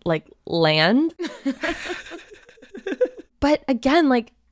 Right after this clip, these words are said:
I just struggled with him. I struggle with Meghan. I mean, it's just, it was tough. And the book,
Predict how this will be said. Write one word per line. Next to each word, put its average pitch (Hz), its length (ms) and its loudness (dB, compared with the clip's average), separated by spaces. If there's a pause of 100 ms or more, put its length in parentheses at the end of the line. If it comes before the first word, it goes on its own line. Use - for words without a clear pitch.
(140)
I 247 260 4
just 262 240 0
struggled 247 480 2
with 214 200 -2
him. 95 440 2
I 202 120 4
struggle 214 420 0
with 202 220 2
Meghan. 180 760 2
I 190 140 2
mean, 175 480 2
it's - 260 -2
just, - 540 0 (260)
it 196 160 2
was 190 260 2
tough. - 440 2
And 196 280 4
the 185 80 -2
book, 220 500 0